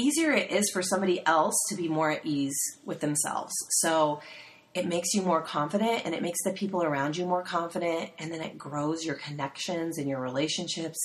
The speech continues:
And it really does change the world when you understand who you are. So I hope that you can go out and own your own strengths and walk away feeling a little more lifted this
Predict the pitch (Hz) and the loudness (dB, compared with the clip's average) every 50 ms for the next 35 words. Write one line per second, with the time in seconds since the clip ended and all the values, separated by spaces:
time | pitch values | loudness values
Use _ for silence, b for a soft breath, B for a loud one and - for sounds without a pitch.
0 | - - 156 151 147 143 143 143 143 B B B B B B B - 160 - - | -4 -4 -2 -2 0 0 -2 -4 -6 B B B B B B B -10 -10 -8 -4
1 | 165 175 196 208 214 208 170 147 135 - - 160 160 165 165 160 156 151 - - | -2 2 4 4 6 6 4 2 0 -2 0 2 2 2 2 0 -2 -4 -6 -6
2 | - - - - 190 170 175 170 170 156 151 147 143 - - - - - 175 160 | -6 -6 -6 -4 -4 -4 -4 -2 -2 -2 -2 -2 -4 -6 -10 -8 -4 -2 0 0
3 | 143 151 151 143 143 147 156 165 190 202 190 - - b b b b b b - | 0 0 0 0 0 0 0 0 -2 -2 -6 -10 -16 b b b b b b -8
4 | 170 170 175 170 165 156 156 170 170 170 160 156 156 160 165 175 202 196 - - | -4 -2 0 2 2 2 2 2 2 2 4 4 2 0 0 -2 -6 -8 -8 -4
5 | 165 165 156 151 - - 156 147 147 147 143 139 - - 175 156 147 147 147 135 | -2 -2 -2 -2 -2 -2 -2 0 0 0 -2 -4 -4 -2 0 0 0 0 -2 -4
6 | 127 - - 135 120 - - - - - _ _ B B B B B B B B | -4 -6 -8 -6 -6 -6 -8 -10 -12 -18 _ _ B B B B B B B B
7 | B - - 175 165 - - 175 180 185 202 196 190 190 - 175 160 156 156 151 | B 0 2 4 4 4 2 2 2 4 2 2 2 2 2 4 6 8 8 6
8 | 151 - - - 151 170 202 214 226 208 220 208 160 143 135 127 123 131 143 - | 4 2 -6 -6 -2 2 2 2 4 2 2 2 2 2 4 4 4 2 2 0
9 | - 151 - - - 165 165 165 185 208 - 156 147 147 - - 143 131 131 208 | -4 -6 -6 -2 -2 0 0 0 0 0 0 0 -2 -2 -2 -2 -2 -2 -2 -2
10 | 208 - - - - - - 156 156 151 147 151 147 147 147 156 147 147 147 147 | -4 -4 -4 -6 -6 -6 -4 -2 -2 0 0 0 0 0 0 0 0 0 0 0
11 | - 185 165 151 147 143 147 147 156 - - B B B B B B - 180 165 | 0 0 0 0 0 0 0 0 0 -2 -4 B B B B B B 0 0 2
12 | 165 165 165 - - 165 165 156 156 156 170 165 160 170 165 170 185 180 - - | 2 0 -2 -2 0 0 2 2 2 2 0 0 0 0 0 0 -2 -4 -4 -4
13 | 139 131 131 - - - - - | -4 -4 -6 -8 -10 -8 -8 -6